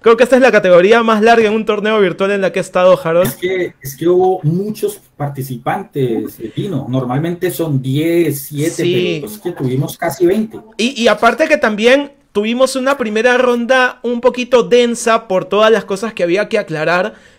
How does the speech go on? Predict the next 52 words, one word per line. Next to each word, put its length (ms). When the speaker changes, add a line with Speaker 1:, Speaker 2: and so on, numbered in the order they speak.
Speaker 1:
Entonces, 920
bueno, 340
pero 400
son 240
cosas 300
que 100
pasan, 420
pero 360
ojo, 300
que 60
Speaker 2:
Vale, 100
Speaker 1:
son 140
cuatro 260
horas, 140
Speaker 2:
vamos. 100
Speaker 1:
pero 480
na-, 260
no, 380
no 180
están 300
siendo 240
aburridas, 540
¿eh? 100
Acá 280
la 80
Speaker 2:
A, 20
a 20
Speaker 1:
estamos 280
Speaker 2:
mí 100
se 40
me, 40
Speaker 1:
pasando 440
Speaker 2:
se, 60
Speaker 1:
genial. 380
Speaker 2:
me, 180
a 120
mí 100
se 140
me 80
pasaron 400
como, 280
pensé 300
que 160
hasta 260
ahora 160
en 60
diez 160
minutos, 440
pero 140
bueno, 260
hagámosle. 440
Speaker 1:
<laughs> 560